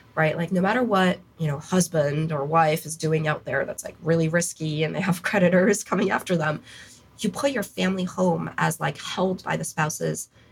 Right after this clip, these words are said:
in tenancy by the entirety. This is a type of titling that only spouses can have together. And so by trying to fund that into a, two individual revocable trusts, you'd actually lose that creditor protection.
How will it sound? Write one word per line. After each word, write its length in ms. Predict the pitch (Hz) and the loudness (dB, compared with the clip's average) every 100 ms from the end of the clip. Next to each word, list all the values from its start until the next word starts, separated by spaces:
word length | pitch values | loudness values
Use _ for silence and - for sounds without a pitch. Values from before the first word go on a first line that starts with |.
| - | -10
in 160 | - 190 | -2 -2
tenancy 480 | - 202 190 185 185 | -2 -2 -2 -2 -4
by 140 | 160 | -4
the 120 | 160 | -4
entirety. 640 | 151 151 - 151 - - 180 - - - | -6 -6 -4 -4 -4 -8 -12 -20 -20 -4
This 160 | 165 - | -4 -2
is 260 | 175 - - | -4 -6 -4
a 320 | 165 151 131 - - - | 0 0 -2 -6 -12 -8
type 340 | - 196 196 | -2 -2 0
of 200 | 170 - - - | -4 -4 -14 -10
titling 580 | - 156 170 190 220 | -2 0 2 0 0
that 160 | 220 - - | -2 -2 2
only 460 | 202 208 180 156 | 4 4 2 0
spouses 720 | - - 147 - - 101 - - | -4 -6 -4 -6 -8 -10 -12 -12
can 160 | - 165 | -8 -4
have 320 | 143 - - - - - - - | -4 -6 -12 -20 -20 -20 -20 -10
together. 480 | - 156 - 180 254 | -4 0 2 0 2
And 120 | 185 | -2
so 320 | - 185 175 160 | 0 2 2 2
by 360 | - 170 165 160 - _ - | 2 2 2 0 -6 _ -8
trying 280 | - 190 196 | 0 2 2
to 80 | |
fund 340 | 185 180 165 165 | -2 0 2 2
that 300 | 156 170 220 | 4 2 2
into 440 | 190 190 - 196 | 0 -2 0 2
a, 380 | 180 165 160 151 - _ - | 2 4 4 2 -2 _ -12
two 200 | - 190 | -4 2
individual 460 | 180 175 160 156 151 | 2 2 0 -4 -6
revocable 360 | - 147 151 | -6 -6 -8
trusts, 360 | 139 143 - - | -4 -4 -4 -8
you'd 120 | 156 | -8
actually 360 | 147 - - 151 | -6 -8 -10 -6
lose 380 | 151 - - - _ - _ | -6 -6 -10 -12 _ -20 _
that 160 | - 160 | -4 -2
creditor 340 | - 156 156 | -2 -6 -6
protection. 520 | 160 - - - - | -8 -10 -12 -10 -12